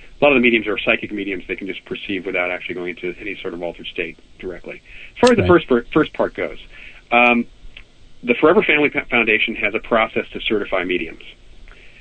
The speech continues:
Speaker 1: and it is, um, you know, it's, it's a decent, really decent process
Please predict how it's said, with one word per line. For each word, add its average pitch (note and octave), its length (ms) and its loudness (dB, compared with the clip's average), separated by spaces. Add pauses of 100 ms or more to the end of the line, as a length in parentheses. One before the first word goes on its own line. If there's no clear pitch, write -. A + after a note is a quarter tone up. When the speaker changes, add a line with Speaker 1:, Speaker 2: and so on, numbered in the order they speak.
(160)
Speaker 1:
and G#2+ 440 2
it A2 280 0
is, A2 420 2 (160)
um, G#2 440 -2 (100)
you C3 100 -8
know, A2 80 -8
it's, B2 200 -4 (120)
it's A#2+ 160 -8 (720)
a B2+ 100 0
decent, C#3 560 2
really C3+ 340 4
decent A2+ 400 0
process A2+ 580 0